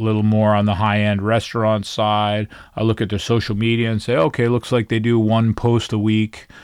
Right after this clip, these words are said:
you know, advertising everything that's coming up, but they don't do much else in terms of specific promotion." And, you know, just really get a handle on the place that you're trying to play at. You know, that'll give you a, a,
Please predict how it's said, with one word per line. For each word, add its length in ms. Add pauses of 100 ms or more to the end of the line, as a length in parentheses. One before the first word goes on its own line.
(240)
you 80
know, 160
advertising 640
everything 360
that's 180
coming 320
up, 180
but 140
they 140
don't 280
do 140
much 260
else 320
in 80
terms 300
of 100
specific 680
promotion." 720
And, 200 (500)
you 120
know, 160
just 260
really 320
get 160
a 120
handle 400
on 220
the 40
place 400
that 80
you're 140
trying 220
to 60
play 340
at. 200 (300)
You 140
know, 160
that'll 280
give 300
you 260
a, 220
a, 600